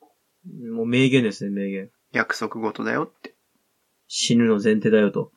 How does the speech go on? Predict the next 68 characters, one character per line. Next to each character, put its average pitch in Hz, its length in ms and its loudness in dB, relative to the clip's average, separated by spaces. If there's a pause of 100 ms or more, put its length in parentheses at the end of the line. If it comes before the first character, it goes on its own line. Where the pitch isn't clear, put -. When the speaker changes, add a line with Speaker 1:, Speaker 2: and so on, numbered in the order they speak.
(200)
Speaker 2:
う 131 60 2
ん。 104 200 -2 (1120)
Speaker 1:
あ - 40 -8
ー、 - 680 -10 (160)
そ - 220 -18
う 143 40 -20
で - 60 -16
す - 200 -14
ね。 120 180 -8
人 - 240 -6
は 110 100 -4
死 123 200 -4
ぬ 143 120 4
ん 180 60 2
で 170 60 -2
す 127 160 -6
ね、 123 100 0
い 120 100 -4
ず 120 120 -6
れ。 - 220 -6 (540)
Speaker 2:
そ 120 160 -4
う。 - 120 -10 (120)
だ - 80 -6
か 233 140 4
ら 233 100 0
こ 220 120 -4
そ、 - 320 -4 (440)
限 151 300 -4
り 165 60 -2
が 139 180 4
あ 135 60 4
る、 - 160 -4
Speaker 1:
は - 60 -16
い。 - 120 -20
Speaker 2:
終 135 120 0
わ 143 100 4
り 156 100 -2
が 180 140 -2
あ 202 60 0
る 226 80 0
か 220 140 4
ら 233 100 4
こ 202 120 -6
そ、 - 300 -4 (320)
Speaker 1:
は 123 180 0
い。 104 120 -4 (100)
Speaker 2:
今、 127 340 4 (320)
精 120 300 -2
一 113 100 -2
杯 - 300 -4
楽 113 240 -6
し - 80 -6
く - 80 -8
生 110 80 -6
き - 140 -2
よ 185 80 6
う - 20 -2
っ - 20 -10
て - 140 -6
い - 20 0
う - 20 -4
こ - 120 -10
と 165 100 -10
な 160 120 -2
ん 104 40 -6
で - 60 -10
す - 100 -14
よ。 - 140 -18